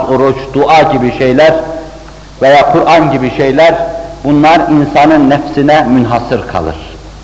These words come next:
Sahih hadislere gelince, çok sahih hadislerde adeta Kur'an-ı Kerim'den dua istisna edilerek müminlerin hayatta kalmışlarına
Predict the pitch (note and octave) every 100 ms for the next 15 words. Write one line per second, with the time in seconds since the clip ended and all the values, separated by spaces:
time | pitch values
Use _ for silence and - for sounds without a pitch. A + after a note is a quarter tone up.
0 | - - - - - - - - G3 G3
1 | B3+ - G3 F3+ - E3 D3 C3+ A#2+ A2
2 | G#2+ F2+ E2 - - - - - - -
3 | - - - - - - G#3 G#3+ G3+ F3+
4 | G#3+ F3+ E3 D#3+ D#3+ D#3+ D3+ D3+ E3+ E3+
5 | E3+ E3 D3 E3 - E3+ D3+ D#3+ D#3+ -
6 | D3+ D3 C#3+ E3 F3+ F3+ - - - -
7 | D3 D#3+ F3+ - - - D#3 - E3+ F3
8 | D3+ D3+ C#3+ C#3+ E3 E3 - - - -
9 | - - - C#3+ E3 E3 E3 D#3+ E3 D#3+
10 | D3 D3+ D3 - - E3 D3 C#3+ D3 D3
11 | C#3+ C#3 E3+ E3+ -